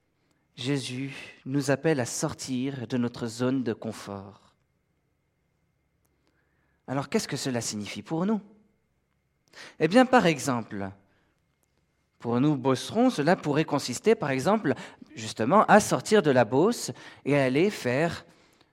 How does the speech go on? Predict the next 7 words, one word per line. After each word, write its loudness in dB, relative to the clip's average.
une 0
semaine 2
d'animation 2
dans -2
un 0
camp -2
biblique -6